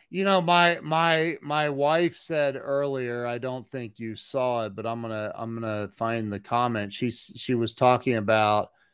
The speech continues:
that, that company. Um, she said that restaurant C E O seems like a super person, but you're only as good as your customer-facing team. And that's so true. However,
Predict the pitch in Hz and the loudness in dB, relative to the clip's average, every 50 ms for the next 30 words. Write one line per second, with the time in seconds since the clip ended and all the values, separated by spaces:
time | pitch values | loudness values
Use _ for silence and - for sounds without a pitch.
0 | _ _ _ _ _ - 123 127 120 117 110 107 101 - - _ _ - 107 110 | _ _ _ _ _ -4 -2 -2 0 0 0 -2 -4 -6 -10 _ _ -6 -4 -2
1 | 101 95 - - - - - 175 208 202 - 127 101 101 101 95 98 104 104 - | -2 -2 -4 -8 -6 2 4 6 6 6 4 0 -2 -2 -4 -6 -6 -8 -10 -12
2 | _ _ _ _ _ _ - - 117 120 117 117 113 113 123 131 117 - - 147 | _ _ _ _ _ _ -4 0 2 4 4 4 2 0 -4 -6 -10 -6 -2 -2
3 | 139 127 - - 147 143 139 131 120 113 135 135 135 135 131 - 123 131 139 139 | -2 0 2 4 6 6 6 4 4 4 4 6 6 4 2 2 2 2 4 4
4 | 143 139 - - 147 139 127 123 123 120 - - - - 139 135 131 120 120 120 | 4 2 0 -2 -2 -2 -2 -2 -4 -6 -8 -10 -8 -4 -4 -2 -2 -2 0 0
5 | 123 123 127 135 135 - - - 127 123 120 113 107 120 113 107 - 110 - - | 2 2 2 2 0 0 -4 -4 -4 -4 -4 -2 -2 -2 -2 0 -2 -6 -8 -8
6 | - - 151 143 127 - 117 104 - - - 143 151 131 - - 90 85 90 95 | -4 -2 -2 -2 0 -2 -4 -6 -4 -2 0 2 2 2 0 -4 -6 -6 -6 -6
7 | 104 107 - _ _ _ _ _ - 120 127 131 127 123 131 127 127 131 139 135 | -6 -8 -10 _ _ _ _ _ -2 0 0 2 2 2 2 4 4 2 2 2
8 | 131 127 123 113 104 - - 123 123 120 117 107 95 110 107 98 - - 135 131 | 0 0 -2 -2 -4 -2 0 0 2 2 0 -2 -2 -4 -6 -6 -2 0 2 2
9 | 123 - - 113 113 110 104 - - 117 110 104 - - 107 98 98 90 - - | 2 0 -4 -6 -6 -6 -6 -4 -4 -2 -2 -2 -4 -6 -6 -6 -6 -8 -8 -4
10 | - 156 147 131 123 113 110 110 110 117 117 113 - - - - 160 151 143 135 | -2 0 0 2 0 -2 -2 -4 -4 -4 -4 -4 -6 -8 -2 2 4 4 4 4
11 | - - - 170 170 165 147 123 - - - - - - _ _ - 156 147 147 | 4 2 4 6 8 8 6 4 2 -2 -20 -20 -20 -20 _ _ 2 4 6 8
12 | 147 143 160 202 233 233 151 123 110 98 107 117 131 - | 10 10 12 12 12 10 8 6 -2 -2 -2 -4 -6 -6